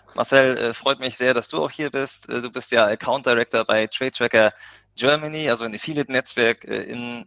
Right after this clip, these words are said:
internationalen Raum und betreust da und baust da auch den, den deutschen Raum ganz hervorragend aus und bist, äh, ja,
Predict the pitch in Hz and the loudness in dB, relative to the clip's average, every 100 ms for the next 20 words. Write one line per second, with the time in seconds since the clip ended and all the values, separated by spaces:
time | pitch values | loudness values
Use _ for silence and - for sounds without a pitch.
0 | _ 131 131 123 120 120 107 139 127 117 | _ -6 -2 0 0 0 0 0 0 -2
1 | 120 113 110 110 113 113 - 101 107 110 | -2 -6 -12 -8 -4 -4 -4 -6 -2 -2
2 | 120 101 90 - - - 110 110 _ - | -2 -2 -2 -6 -10 -8 -8 -8 _ -20
3 | - _ - 107 110 131 135 117 117 120 | -20 _ -10 -6 -4 -4 0 0 0 -2
4 | 117 - 120 120 117 120 113 110 120 - | -4 -2 -2 2 2 0 -2 -2 -2 -6
5 | - _ _ _ _ - 120 - 123 - | -12 _ _ _ _ -10 -10 -6 -6 -6
6 | - - 113 113 110 110 - - 104 | -10 0 4 4 4 0 -6 -4 -4